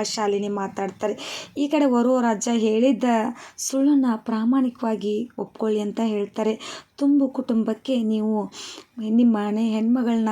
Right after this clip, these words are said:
ಕರೆಸ್ಕೊಳ್ಬೇಕಾದ್ರೆ ಎಲ್ಲ ಕೆಲಸನೂ ಹೇಳ್ಕೊಟ್ಟು ಕಲಿಸ್ಬೇಕಲ್ವಾ ಅಂತ, ಅದು ನಿಮ್ಮ ಕರ್ತವ್ಯ ಅಲ್ವಾ ಅಂತ ಹೇಳ್ತಾರೆ. ಆಗ ಶಾಲಿನಿ, "ಹೌದು, ಮುಂಚೆನಿಂದನೂ ನಾನು ಅವಳಿಗೆ ಎಲ್ಲ ಕೆಲಸನೂ ಕಲ್ತ್ಕೋ ಅಂತ ಹೇಳ್ತಿದ್ದೆ" ಅಂತ ಹೇಳ್ತಾರೆ.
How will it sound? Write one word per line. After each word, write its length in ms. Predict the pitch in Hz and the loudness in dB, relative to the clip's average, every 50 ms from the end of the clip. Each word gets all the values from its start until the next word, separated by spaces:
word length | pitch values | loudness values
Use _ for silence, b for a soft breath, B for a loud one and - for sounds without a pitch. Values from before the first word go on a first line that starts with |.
| 214 | -2
ಕರೆಸ್ಕೊಳ್ಬೇಕಾದ್ರೆ 1000 | - 220 214 220 214 - - - 226 208 202 220 214 - - 220 214 - 240 247 233 | -4 -4 -6 -4 -6 -6 -6 -6 -4 -2 -2 -4 -4 -2 -4 -4 -2 -2 0 0 0
ಎಲ್ಲ 240 | 214 208 208 220 226 240 | 2 2 0 0 0 -2
ಕೆಲಸನೂ 880 | 240 - - 233 240 269 262 - - 320 285 254 233 233 233 226 214 196 B B B B B B | -4 -4 -4 -4 -4 -4 -6 -6 -4 -2 0 2 2 2 2 2 0 -2 B B B B B B
ಹೇಳ್ಕೊಟ್ಟು 680 | - 220 226 254 294 311 302 - 277 247 240 - - - | -4 -2 0 0 0 0 0 -2 -4 -4 -4 -10 -16 -8
ಕಲಿಸ್ಬೇಕಲ್ವಾ 1000 | - 220 220 214 - - - 226 233 - 226 214 220 196 202 240 269 254 220 - b b b b b b | -4 -4 -4 -4 -4 -6 -6 -6 -4 -2 0 0 0 0 -2 -2 -2 -2 -4 -6 b b b b b b
ಅಂತ, 260 | - 208 202 - - 220 214 220 - | -8 -8 -6 -4 -4 -4 -4 -4 -4
ಅದು 200 | - - 202 233 | -4 -2 0 2
ನಿಮ್ಮ 160 | 233 240 226 226 - - | 4 4 4 2 -2 -6
ಕರ್ತವ್ಯ 540 | - 240 226 233 - - 294 294 285 254 | -6 -4 -4 -4 -6 -4 -2 -2 0 0
ಅಲ್ವಾ 520 | 247 240 233 233 226 208 208 220 214 214 208 | 2 2 2 2 2 0 0 0 -2 -2 -2
ಅಂತ 200 | 208 208 - 311 311 | -4 -4 -2 0 2
ಹೇಳ್ತಾರೆ. 360 | 294 254 233 233 - 240 - - - | 4 2 2 0 -2 -4 -4 -4 -4
ಆಗ 180 | - 208 180 214 208 | -6 -4 -2 -2 -4
ಶಾಲಿನಿ, 520 | - - 226 214 202 208 220 233 226 233 B B B B B B | -4 -4 -4 -2 0 2 2 0 0 -2 B B B B B B
"ಹೌದು, 300 | - 240 247 240 247 233 | -2 0 0 2 2 2
ಮುಂಚೆನಿಂದನೂ 840 | 226 233 240 254 240 - 311 285 262 247 240 233 226 226 226 233 | 2 4 2 2 0 0 0 2 4 4 4 4 4 2 2 4
ನಾನು 260 | 240 240 226 220 220 214 | 4 4 2 2 0 0
ಅವಳಿಗೆ 680 | 208 208 214 - 247 233 214 190 - - - - - - | 0 0 0 2 2 2 0 -2 -6 -14 -16 -14 -8 -4
ಎಲ್ಲ 180 | 226 240 254 269 262 | -2 0 0 0 0
ಕೆಲಸನೂ 520 | 262 - 233 220 208 - 240 220 220 214 | 0 0 -2 -2 -2 -2 -2 -2 -2 -2
ಕಲ್ತ್ಕೋ 640 | 233 - - 226 226 220 _ - - - 233 226 214 | -4 -4 -4 -4 -4 -4 _ -12 -6 -2 -2 -2 -2
ಅಂತ 260 | - - 214 202 - 226 226 | -2 -4 -6 -4 -2 -2 -2
ಹೇಳ್ತಿದ್ದೆ" 640 | 226 214 220 233 262 254 - 269 233 233 - 226 214 | 0 2 2 2 0 0 0 -2 -2 -2 -2 -4 -2
ಅಂತ 200 | 202 208 196 277 | -4 -4 -2 0
ಹೇಳ್ತಾರೆ. 500 | 285 277 254 233 226 - - 233 233 233 | 2 2 2 2 0 -2 -2 -2 -2 -2